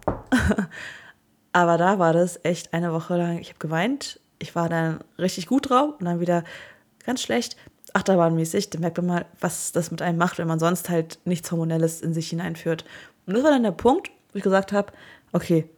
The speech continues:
es kann halt passieren, gut, dass es das gibt, aber ich will das echt überhaupt gar nicht. Dann hab ich mich, äh, mit Freundinnen unterhalten und eine Freundin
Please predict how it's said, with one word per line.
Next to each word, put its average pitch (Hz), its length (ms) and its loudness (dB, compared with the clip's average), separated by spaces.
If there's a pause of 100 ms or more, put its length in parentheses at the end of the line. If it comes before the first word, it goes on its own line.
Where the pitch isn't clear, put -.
(120)
es - 140 -12
kann 208 180 4
halt 208 140 0
passieren, 247 420 0 (220)
gut, 202 120 6
dass 180 120 2
es 170 80 -4
das - 240 -2
gibt, 220 260 0 (140)
aber 165 280 2
ich - 260 0 (160)
will 170 180 2
das 160 280 0
echt - 220 -6
überhaupt 160 540 -4
gar 143 160 -4
nicht. 156 280 -8 (600)
Dann 170 120 2
hab 170 100 4
ich 175 120 -2
mich, 185 260 0 (500)
äh, 175 140 2
mit 165 120 -2
Freundinnen 233 440 0
unterhalten 190 580 0
und - 240 -14
eine 208 140 -2
Freundin 196 460 -2